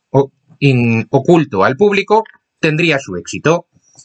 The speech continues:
En la primera línea lo que tenemos son palabras mágicas. Jaoigen utibil mem no uoz atrauig. Esas serían las palabras mágicas y después viene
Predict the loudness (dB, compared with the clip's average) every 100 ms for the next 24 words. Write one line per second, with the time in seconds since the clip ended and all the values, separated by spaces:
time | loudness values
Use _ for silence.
0 | _ -4 0 0 0 0 0 2 0 0
1 | 0 -2 -4 -6 -2 0 2 2 2 -2
2 | -10 -2 2 2 0 -8 _ _ _ -2
3 | 0 2 0 -2 -2 -10 -2 2 2 0
4 | -10 -12 -12 -14 -20 _ _ _ _ _
5 | _ _ -6 -2 0 2 0 0 -6 -2
6 | 0 0 0 -4 -2 2 2 2 -2 0
7 | 0 0 0 0 0 0 2 2 2 2
8 | 2 2 4 4 2 -2 _ _ -2 0
9 | 0 -2 -2 0 2 2 0 0 0 0
10 | -2 -6 -12 -14 _ _ _ _ _ _
11 | _ _ _ _ _ _ _ _ _ _
12 | -6 -2 -2 0 0 0 -2 0 0 0
13 | 0 -2 -2 -4 -4 -6 -4 -2 0 -2
14 | 0 -2 0 -2 -4